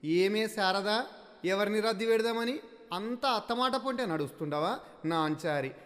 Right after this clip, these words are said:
ఒకలాడితనం కాకుంటే పాపం మొగంతోటి పిల్లను అత్త మాట్లాడనిస్తలేదని వాని మనసులో ఎత్తమనే కదా నీ చమత్కారం అంతా. లేకపోతే అవతల మొగడు కుతికెవడేటట్లా పిలుస్తుంటే హరి శివ అనకుండా బెల్లం కొట్టిన రాయి తిరిగ కూసుంటావా ఎట్లా? ఇవన్నీ భయం బుగులు లేని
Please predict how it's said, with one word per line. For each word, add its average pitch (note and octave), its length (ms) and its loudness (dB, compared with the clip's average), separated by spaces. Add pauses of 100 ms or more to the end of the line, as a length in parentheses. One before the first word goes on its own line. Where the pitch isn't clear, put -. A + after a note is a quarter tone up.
(120)
ఒకలాడితనం A3 680 2
కాకుంటే A#3 520 -2 (300)
పాపం G#3+ 340 0
మొగంతోటి G#3+ 520 2
పిల్లను A3 340 -2
అత్త G#3+ 240 -4
మాట్లాడనిస్తలేదని A3 840 0
వాని G#3+ 200 -2
మనసులో G3+ 360 -4
ఎత్తమనే B3+ 480 0
కదా F#3+ 180 0
నీ E3 160 0 (100)
చమత్కారం F#3 480 -2
అంతా. D#3+ 320 -4 (680)
లేకపోతే G#3+ 640 0
అవతల G#3 400 0
మొగడు G3 600 0
కుతికెవడేటట్లా A3 760 -4
పిలుస్తుంటే F#3+ 840 -4 (300)
హరి A3 320 2
శివ G#3+ 260 -4
అనకుండా G3+ 540 0
బెల్లం G3+ 360 0
కొట్టిన A#3 280 -2
రాయి F#3 200 -2
తిరిగ D#3+ 320 -2
కూసుంటావా C3+ 560 -4
ఎట్లా? A3 440 -2 (600)
ఇవన్నీ G#3+ 320 0
భయం G3 400 0
బుగులు B3 220 -4
లేని A#3+ 220 2